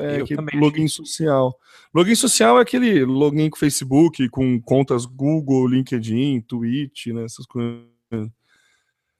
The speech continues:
Speaker 1: É, quatorze por cento oferece um one-click checkout, né, que você faz o checkout com um clique só, e quarenta por cento das lojas não possuem uma versão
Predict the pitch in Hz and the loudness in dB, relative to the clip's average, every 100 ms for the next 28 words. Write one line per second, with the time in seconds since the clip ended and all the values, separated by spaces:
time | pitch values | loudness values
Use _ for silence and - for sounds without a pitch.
0 | _ _ 135 147 151 151 180 175 220 226 | _ _ 2 4 4 4 0 4 4 4
1 | 226 208 208 196 180 185 170 - 170 160 | -2 -2 -2 -2 -2 0 0 -2 -2 0
2 | 151 147 147 165 170 - 165 160 - - | 0 0 2 0 0 -2 -2 -2 -12 -6
3 | 147 - 151 190 214 156 147 143 - 143 | -6 -2 -2 -2 -4 -6 -6 -6 -4 0
4 | 135 113 - 139 135 - 131 143 135 - | 0 0 -4 -4 -6 -10 -8 -6 -8 -8
5 | 139 127 135 131 - - 143 190 - _ | -10 -8 -6 -8 -10 -4 -2 -2 -6 _
6 | - - _ 143 - 202 185 175 214 311 | -20 -20 _ -12 -2 2 4 4 2 0
7 | 320 233 - 185 147 - 160 196 196 190 | -4 -8 -6 -8 -6 -4 -4 -4 -6 -4
8 | 160 131 120 123 147 165 175 143 135 143 | -4 -4 -2 0 0 -2 -4 -6 -4 0
9 | 170 214 233 262 208 - 220 - - 175 | 4 6 6 4 0 0 0 -4 -6 -4
10 | 185 175 170 160 143 - 151 151 | -4 -4 -4 -4 -4 -6 -4 -4